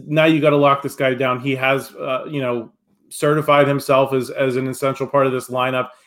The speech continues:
Is it, is it a yard total? Is it a yards per carry total? 'Cause I think I've been reading the comments in our Post-Gazette story on this, which I'll include the link to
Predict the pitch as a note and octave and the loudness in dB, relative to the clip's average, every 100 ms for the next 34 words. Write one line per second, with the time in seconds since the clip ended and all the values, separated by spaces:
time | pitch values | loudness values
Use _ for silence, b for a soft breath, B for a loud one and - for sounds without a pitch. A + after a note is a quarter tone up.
0 | - D3+ C3 D3 C#3+ C#3+ C3+ B2+ C#3+ D#3+ | -6 -2 2 2 0 -2 0 2 4 4
1 | E3+ F3+ F#3 F3+ C#3+ C3+ B2+ C3+ C3+ B2+ | 4 4 4 4 2 0 0 0 -2 -2
2 | C3 - D3+ E3 D#3+ E3+ D#3+ C#3+ C#3 C#3 | -12 -6 -2 0 0 0 0 -2 -4 -2
3 | D3 C3+ _ _ _ - D#3 C#3+ D3 E3+ | -6 -6 _ _ _ -4 -2 0 4 4
4 | D#3+ D3 D3 D3+ D3 C3+ C#3 C3+ C#3+ C#3+ | 4 0 0 2 0 -2 -4 -2 -2 -2
5 | C#3 B2+ C#3 - C#3 C3 B2 B2 B2+ B2 | -4 -4 -4 -4 -2 0 -2 -6 -10 -6
6 | C3 B2+ C3+ A#2+ B2+ B2+ - B2+ B2 | -4 -4 -6 -6 -6 -6 -4 -2 -2